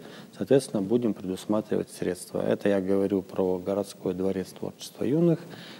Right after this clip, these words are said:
про Нижнетагильскую филармонию и про музей-завод.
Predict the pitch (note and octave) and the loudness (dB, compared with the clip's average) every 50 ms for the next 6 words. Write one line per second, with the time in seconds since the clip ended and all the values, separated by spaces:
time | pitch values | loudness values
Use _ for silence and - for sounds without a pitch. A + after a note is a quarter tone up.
0 | - - - G#2+ G2+ G2+ G2+ G2+ G2 G2 F#2+ F#2+ G2+ F#2+ - G#2 - - A#2 A#2+ | -16 -8 0 2 4 4 4 4 2 0 0 -2 -2 -2 -2 0 2 4 6 6
1 | B2 A2+ - - - - - - - - F#2 F#2+ F#2+ - G#2+ B2 C#3+ D#3 D#3+ D#3 | 6 4 2 -6 -8 -8 -8 -8 -8 -6 -2 -2 -2 2 4 6 6 8 8 8
2 | D3+ D3 C#3+ C3+ C3 B2+ - - - - - - - - - A#2 B2+ C3+ B2+ A2 | 8 8 6 4 2 0 -6 -16 -18 -18 -20 -20 -18 -4 0 2 4 4 4 4
3 | - - G2+ A2+ A#2+ B2 A#2+ A2+ G#2+ G2 F#2 G2 G2 G2+ G2 A2 A2+ G2+ G2 F#2 | 2 6 6 8 8 8 8 6 6 4 4 4 2 2 6 6 6 6 6 6
4 | G2 G2 A2 C3+ C#3+ C#3+ - - | 4 6 6 6 6 6 2 -16